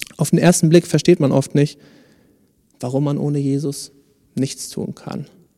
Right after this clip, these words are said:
Man kann doch einen guten Studienabschluss in B W L machen, ähm, als Manager in einem großen Unternehmen anfangen, Geld scheffeln, sich eine Villa und ein, und ein Ferienhaus bauen,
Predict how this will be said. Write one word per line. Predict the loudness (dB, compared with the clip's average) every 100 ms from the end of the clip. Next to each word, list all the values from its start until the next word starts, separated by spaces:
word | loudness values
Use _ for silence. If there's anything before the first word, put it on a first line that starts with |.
| -20 -20 _ _ _ _ _ _ _
Man | -6 -4
kann | 0 2
doch | 2 0
einen | -4 -4
guten | -2 -2 -4
Studienabschluss | -2 0 0 -2 -4 -8 -6 -6 -4
in | -2
B | 0 0
W | -2
L | -2 -2
machen, | -2 -4 -6 -10 -10 _ _ _ -20 _ _ _
ähm, | -12 -12 -8
als | -6 -2
Manager | 2 2 2 2 0
in | 0
einem | -2 -2
großen | -2 -2 -2 -4
Unternehmen | -2 0 0 0 0
anfangen, | -2 -4 -4 -6 -4 -4 -6 -10 _ _ _ _ _ _ 0
Geld | 4 4 4
scheffeln, | 0 -2 0 0 0 0 -2 -8 -20 -20 _ _ _ _ _ _ _ -20 -20 _ -18 -18 -18 _
sich | -8 -4
eine | 0 4
Villa | 6 6
und | 4 -2
ein, | -6 -14 _ _ _ _
und | -6 -6
ein |
Ferienhaus | -4 -2 0 -2 -4 -6 -6
bauen, | -2 0 0 -2